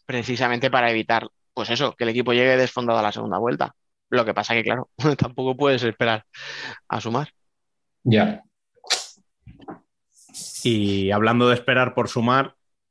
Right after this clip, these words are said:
Speaker 3: dos equipos que están teniendo problemas para ello: Burela y Futsi. Destacadas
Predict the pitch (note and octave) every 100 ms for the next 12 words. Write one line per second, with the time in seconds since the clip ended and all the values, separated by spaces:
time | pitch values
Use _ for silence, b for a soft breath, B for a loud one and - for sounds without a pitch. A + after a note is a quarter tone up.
0 | - A2 A#2+ A#2+ A#2 B2+ - B2 B2+ A#2+
1 | A2+ A2 G#2+ G#2 G#2+ B2 A2 F#2 - G#2
2 | B2+ A#2 F#2 - _ _ _ - A2 C3
3 | B2 - D3 - E2 - _ _ _ _
4 | _ _ _ - _ _ _ _ _ _
5 | _ _ G2 G#2 G#2 G2+ C#3 C#3+ E3 F3
6 | -